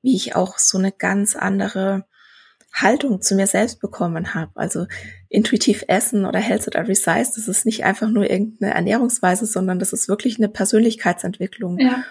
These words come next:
Speaker 2: ja,
Speaker 1: Und
Speaker 2: voll.
Speaker 1: genau, und jetzt, um nochmal auf deine Frage zurückzukommen vorhin,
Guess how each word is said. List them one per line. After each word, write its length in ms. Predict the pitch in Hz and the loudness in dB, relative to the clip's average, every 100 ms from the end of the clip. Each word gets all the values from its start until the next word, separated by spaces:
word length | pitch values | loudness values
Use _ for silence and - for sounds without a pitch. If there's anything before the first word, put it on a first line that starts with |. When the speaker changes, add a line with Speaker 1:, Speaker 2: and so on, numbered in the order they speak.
| - _ | -18 _
Speaker 2:
ja, 140 | 240 240 | -2 2
Speaker 1:
Und 260 | 262 185 - - - | 4 2 2 -8 -6
Speaker 2:
voll. 140 | - - _ _ - - - - - - - _ _ - | -6 -6 _ _ -20 -14 -14 -12 -14 -16 -20 _ _ -4
Speaker 1:
genau, 260 | 175 185 180 | 0 2 2
und 80 | |
jetzt, 300 | 185 - - - | 0 -2 -4 0
um 140 | 196 | 2
nochmal 240 | 196 226 190 | 4 2 0
auf 80 | |
deine 180 | - 190 | 2 0
Frage 320 | - 185 226 | 2 0 0
zurückzukommen 760 | - - 208 - - - 180 185 | -2 0 0 -2 -6 -2 -2 -2
vorhin, 460 | - 202 214 208 | -2 0 2 2